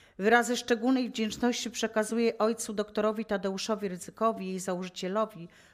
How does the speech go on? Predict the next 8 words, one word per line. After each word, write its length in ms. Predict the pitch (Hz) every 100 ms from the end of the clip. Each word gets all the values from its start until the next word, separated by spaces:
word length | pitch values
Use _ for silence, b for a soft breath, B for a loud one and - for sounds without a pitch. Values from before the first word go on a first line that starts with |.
| -
oraz 340 | 208 214 -
inicjatorowi 800 | 269 311 285 247 226 220 226 220
licznych 480 | 202 277 - 254 -
projektów 600 | 170 214 220 226 226 -
i 60 | 214
przedsięwzięć 920 | - 214 - 226 190 175 160 160 - b b -
służących 760 | - 226 240 247 240 254 -
umacnianiu 800 | 302 277 269 - 226 208 214 220